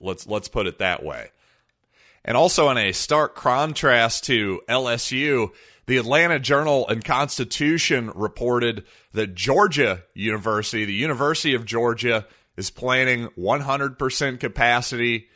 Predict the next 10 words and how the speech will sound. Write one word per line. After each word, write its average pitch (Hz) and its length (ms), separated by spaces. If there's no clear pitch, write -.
It's 95 200
ninety-two 127 680
thousand, 113 580
about 104 360
seven 113 360
hundred 110 400
people. 107 540
Also, 147 720
no 120 320
masks, 135 600